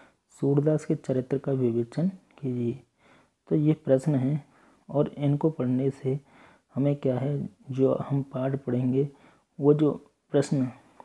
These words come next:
आएंगे तो इन्हें हम आसानी से समझ पाएंगे, अर्थात पाठ पढ़ने से बहुत ही ज़्यादा समझ में आएगा। आइए चलते हैं, सबसे पहले पाठ के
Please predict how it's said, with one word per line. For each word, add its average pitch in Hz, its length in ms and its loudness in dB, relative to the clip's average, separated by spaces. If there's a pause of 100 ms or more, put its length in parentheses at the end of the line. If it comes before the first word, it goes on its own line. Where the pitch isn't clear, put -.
(560)
आएंगे 135 400 2 (540)
तो 139 100 -2
इन्हें 135 280 2
हम 135 240 -4 (100)
आसानी 131 420 -2
से 135 200 -6
समझ 127 380 -4 (560)
पाएंगे, 120 440 -4 (720)
अर्थात 147 540 -2
पाठ 135 220 -2
पढ़ने 123 340 -4
से 147 240 -6 (460)
बहुत 139 300 -2
ही 143 40 -2
ज़्यादा 127 260 0
समझ 120 280 -2
में 143 220 -2 (380)
आएगा। 113 320 -6 (880)
आइए 156 140 0
चलते 135 380 -2
हैं, 143 300 -2 (340)
सबसे 139 220 -2
पहले 131 340 -2
पाठ 123 300 -2
के 147 240 -10